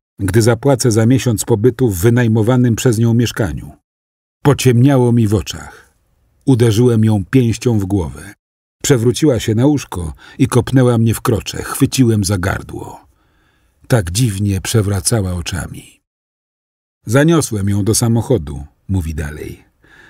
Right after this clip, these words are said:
Stanąłem w bocznej uliczce i płakałem. Śledczy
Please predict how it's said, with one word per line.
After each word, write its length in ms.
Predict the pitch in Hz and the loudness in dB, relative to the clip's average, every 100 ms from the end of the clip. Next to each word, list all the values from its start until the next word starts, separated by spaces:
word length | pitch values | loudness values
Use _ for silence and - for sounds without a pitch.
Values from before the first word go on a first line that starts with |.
| _ _ | _ _
Stanąłem 520 | - 127 123 139 131 | -2 2 4 4 2
w 80 | 107 | 2
bocznej 380 | 87 120 - 110 | 0 0 0 0
uliczce 680 | 104 113 107 - - 139 139 _ - | 2 0 -4 -4 -4 -4 -6 _ -8
i 60 | |
płakałem. 720 | - 113 - 82 - 78 - - _ _ _ _ _ _ _ _ _ _ _ | 0 0 0 -6 -6 -10 -16 -20 _ _ _ _ _ _ _ _ _ _ _
Śledczy 680 | - 156 160 - 123 127 | 0 0 0 0 2 2